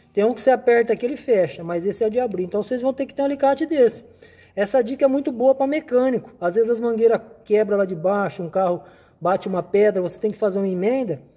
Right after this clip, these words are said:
e você tem que delatar a mangueira. Você vai colocar o alicate, ó, tá vendo, ó? Ó. No, no você fazer isso aqui, ó, você vai girando e fazendo, ó. Ó, o diâmetro aqui aumenta, barbaridade, né? E a vantagem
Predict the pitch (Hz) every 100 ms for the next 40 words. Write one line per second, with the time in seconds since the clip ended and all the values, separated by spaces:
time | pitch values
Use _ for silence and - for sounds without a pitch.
0 | _ _ 175 185 220 233 233 233 247 254
1 | 247 233 220 180 160 160 175 202 233 240
2 | 240 220 208 196 202 202 220 302 - 160
3 | 131 - _ _ _ _ - 143 180 160
4 | 135 - _ _ _ _ _ _ 151 143
5 | 139 _ _ _ _ _ _ - 240 311
6 | 254 269 294 294 277 - 254 196 233 240
7 | 214 185 277 302 190 165 202 233 214 277
8 | 208 240 285 302 302 233 202 165 131 -
9 | _ _ _ _ - 175 147 151 175 247
10 | 285 277 269 294 302 226 269 311 - 151
11 | 156 214 285 302 311 247 240 254 185 135
12 | - _ _ 190 196 240 - - _ -
13 | 214 277 269 214 - 247 302 262 139